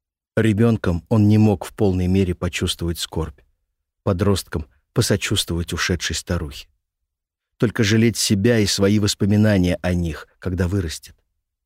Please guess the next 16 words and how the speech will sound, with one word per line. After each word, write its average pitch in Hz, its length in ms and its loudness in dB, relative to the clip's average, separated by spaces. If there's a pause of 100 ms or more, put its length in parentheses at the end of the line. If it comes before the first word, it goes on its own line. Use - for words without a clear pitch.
(500)
От 117 140 -2
самосожаления 110 840 2
всегда 107 300 0
очень 110 280 0
больно. 98 500 0 (300)
Хочется - 500 -2
обвинить 110 760 2
мир 113 260 4
в 92 80 -4
несправедливости 104 1080 0 (300)
и 117 80 0
закрыть 110 640 0
для 95 160 -2
себя 92 360 -2
этот 82 240 -8
вопрос. - 600 -8